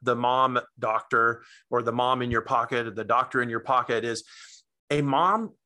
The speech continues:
treats someone they love with a lot of care, and they're going to do the things that make the most sense. They're not looking at coding. They're not looking at dollars. They're trying to get someone better. And that's what Redirect Health has looked at. And so when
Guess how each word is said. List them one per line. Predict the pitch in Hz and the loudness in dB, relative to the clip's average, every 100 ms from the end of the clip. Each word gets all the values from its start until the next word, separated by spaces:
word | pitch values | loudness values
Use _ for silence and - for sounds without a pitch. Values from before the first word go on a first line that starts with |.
| _ | _
treats | - 165 165 | -2 -2 -2
someone | - 147 147 | -2 0 0
they | 139 127 | 0 0
love | 117 127 | 2 2
with | 139 123 | 0 -2
a | |
lot | 117 117 120 | 0 2 2
of | 117 110 - - | 0 -6 -16 -10
care, | - 95 85 - - - - | -4 -4 -4 -10 -20 -20 -8
and | 127 | -2
they're | 131 | 0
going | 127 143 165 175 | 2 2 2 0
to | 147 | -2
do | 127 151 | 0 0
the | 151 | 0
things | 147 139 127 | -2 -4 -2
that | 123 | -4
make | 120 127 | -4 -6
the | 131 | -4
most | 123 117 - | -2 -2 -2
sense. | 107 95 | -4 -4
They're | - | -2
not | 127 151 180 | 2 2 0
looking | 170 170 170 | -4 -4 -6
at | 170 | -6
coding. | - 139 131 131 127 | -2 0 2 2 0
They're | 113 | 0
not | 120 147 | 0 0
looking | 151 151 147 | -4 -6 -6
at | 147 - | -6 0
dollars. | 117 113 117 117 | 2 2 0 -2
They're | 135 | -4
trying | 127 123 131 | 0 0 0
to | 131 | -2
get | 123 127 | -2 -2
someone | - 120 117 | -4 -4 -4
better. | 104 107 107 147 - - - - _ - | -2 -2 -2 -4 -8 -20 -20 -20 _ -6
And | 127 | -2
that's | 147 175 | 0 0
what | 202 143 | 0 0
Redirect | 143 139 131 117 | 0 0 0 0
Health | 135 127 | -2 -2
has | 120 104 | -4 -4
looked | 127 131 | -4 -2
at. | 98 98 | -4 -4
And | 117 | -4
so | 120 131 | -2 0
when | 131 123 | 0 -4